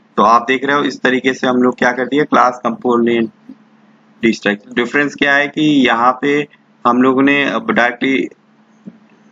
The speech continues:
props को यूज़ किया था, यहाँ पे हम this dot props। तो आप यहाँ पे हमारा एम complete हो गया, ठीक है, अचीव कर लिया कि directly name को, name को एक्सेस कर लिया, एज को एज। तो यहाँ पे हमें लिखना पड़ता क्या, this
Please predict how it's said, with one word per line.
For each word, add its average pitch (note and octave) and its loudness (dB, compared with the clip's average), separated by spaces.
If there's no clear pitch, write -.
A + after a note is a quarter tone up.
props A#2 0
को D3 2
यूज़ C#3 4
किया C3 0
था, C3+ -2
यहाँ B2 0
पे C3 -2
हम D3+ 0
this C3+ 0
dot D3+ 2
props। G2 -2
तो A2+ 4
आप A#2 2
यहाँ A#2+ 2
पे A#2+ -4
हमारा B2+ 0
एम B2 -2
complete B2 0
हो B2+ 2
गया, C3 0
ठीक B2 0
है, C3 4
अचीव B2 -4
कर C3 2
लिया C3+ 2
कि C#3+ -4
directly B2 -2
name A#2+ 0
को, C3+ -2
name A2+ 0
को A#2+ 0
एक्सेस A#2+ -4
कर B2+ -2
लिया, C#3 2
एज B2 0
को A#2 -4
एज। G2+ -2
तो A#2+ 2
यहाँ A2+ 4
पे A#2+ -6
हमें C3 -2
लिखना B2+ -2
पड़ता C3 0
क्या, D3+ 2
this C3+ 2